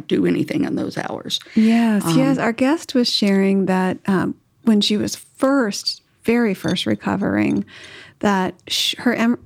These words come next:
Speaker 2: her energy was so limited that she could get up in the morning and she could either make a cup of tea or she could make a piece of toast.
Speaker 1: Mm-hmm.
Speaker 2: But she couldn't do both. That
Speaker 1: Mm-hmm.
Speaker 2: would be too much energy.
Speaker 1: Yeah.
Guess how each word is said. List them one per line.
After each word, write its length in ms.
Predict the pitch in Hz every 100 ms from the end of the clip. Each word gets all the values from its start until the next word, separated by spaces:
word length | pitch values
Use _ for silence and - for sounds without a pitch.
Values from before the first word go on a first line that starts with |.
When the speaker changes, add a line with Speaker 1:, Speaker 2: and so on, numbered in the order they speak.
| -
Speaker 2:
her 200 | 233 -
energy 440 | 240 240 254 247
was 180 | 233 226
so 220 | - 202
limited 760 | 233 214 233 254 311 254 262 311 -
that 200 | 220 -
she 300 | - 247 226
could 540 | - 262 240 202 240 - - - - -
get 160 | 254
up 200 | 262 262
in 100 | 285
the 80 | 262
morning 600 | 226 208 196 190 196 220 -
and 160 | 220 208
she 220 | - 226
could 260 | 220 220 214 _ -
either 720 | 208 277 370 185 165 196 262 _ -
make 220 | 196 190
a 60 |
cup 220 | 208 196 202
of 180 | 202
tea 360 | - 180 190 254 _ _ _
or 320 | 262 302 277
she 200 | 254 220
could 120 | 208 208
make 200 | 208 220
a 20 |
piece 260 | 233 226
of 100 | -
toast. 440 | - 233 214 - -
Speaker 1:
Mm-hmm. 380 | 247 170 - 220
Speaker 2:
But 160 | 240
she 140 | - 277
couldn't 320 | - 359 403
do 160 | 254 202
both. 600 | 208 185 - 254 - -
That 440 | 170 175 190 220 254
Speaker 1:
Mm-hmm. 80 |
Speaker 2:
would 140 | 247 -
be 140 | 214
too 220 | 214 226
much 260 | 196 196 -
energy. 560 | 208 - 220 - 202 -
Speaker 1:
Yeah. 200 | 175 -